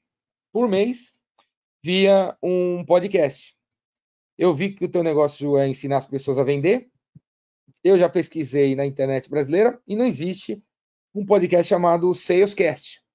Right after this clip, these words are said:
Vendascast. Eu, ah, acredito que se você tivesse um podcast desse, você ia conseguir trinta por cento mais palestras por mês.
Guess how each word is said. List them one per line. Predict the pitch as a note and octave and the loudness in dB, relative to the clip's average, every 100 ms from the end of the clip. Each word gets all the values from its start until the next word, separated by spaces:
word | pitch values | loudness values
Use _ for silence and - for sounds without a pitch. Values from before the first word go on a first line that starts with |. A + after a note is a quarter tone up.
| _ _ | _ _
Vendascast. | B2 G3 F#3+ D3 - B2+ - - _ _ _ _ _ _ _ _ _ _ _ _ _ _ _ | -2 0 0 -2 -2 -6 -6 -16 _ _ _ _ _ _ _ _ _ _ _ _ _ _ _
Eu, | D#3 E3 G3+ G#3+ - _ _ _ _ _ _ - | 2 4 4 2 -8 _ _ _ _ _ _ -6
ah, | D#3+ D3 | -6 -6
acredito | - - E3 D#3 D#3+ | -6 -4 -2 -2 -4
que | - | -8
se | D#3+ | -6
você | E3 D3 | -6 -6
tivesse | C#3 C3 B2+ B2 - A#2 G#2+ G#2 | -2 2 2 0 -8 -8 -8 -8
um | C3+ A#2+ | -12 -6
podcast | B2+ A#2+ A#2 A2 C3 | -6 -2 -4 -4 0
desse, | F#3+ G#3 - - _ _ _ _ _ | 4 4 2 -16 _ _ _ _ _
você | F3 F3 D#3+ | -4 -2 0
ia | D#3+ | 0
conseguir | D#3+ E3+ D3 D3+ D3+ | 0 -6 -4 -6 -2
trinta | D#3 G3 G3 | -4 -2 -4
por | - | -4
cento | E3 D#3+ | -8 -4
mais | D#3+ D#3+ | -4 0
palestras | D#3 C#3+ C#3 C#3+ | 2 2 -2 -8
por | D3+ E3+ | -6 -2
mês. | D3+ C#3+ - | -2 -4 -12